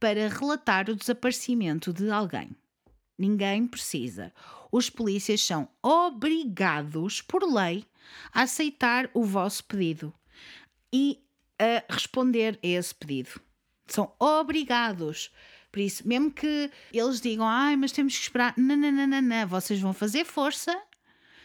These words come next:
e vão dizer, "Esta pessoa tá desaparecida", vão insistir, porque os polícias são obrigados.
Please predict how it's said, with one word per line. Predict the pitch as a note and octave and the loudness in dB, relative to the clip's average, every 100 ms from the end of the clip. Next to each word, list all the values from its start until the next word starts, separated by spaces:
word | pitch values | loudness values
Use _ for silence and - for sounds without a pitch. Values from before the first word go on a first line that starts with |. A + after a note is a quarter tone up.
| - _ | -20 _
e | F#3+ F#3+ | -2 0
vão | F3+ A3+ C#4+ | 2 2 2
dizer, | D#4 D4 A3+ G3+ | 2 0 0 -2
"Esta | F3 F#3+ - | -2 -2 -4
pessoa | G3 - G3 A3 | -6 -2 -2 0
tá | G#3+ G#3 | 0 0
desaparecida", | G3+ G3+ A#3 - F3+ F3+ F3+ | -2 -4 -6 -4 -4 0 0
vão | F3 F#3+ A3+ A#3+ - | 0 0 -2 -6 0
insistir, | C#4+ D#4 - - C#4 A#3+ - - - | 0 2 0 -2 -2 -2 -4 -16 -10
porque | - B3+ C4 | -4 -2 -2
os | - | -4
polícias | B3 B3+ B3 | -4 -2 -2
são | C4+ B3 | 0 0
obrigados. | B3+ A3+ E3 C#3 | 0 0 0 -2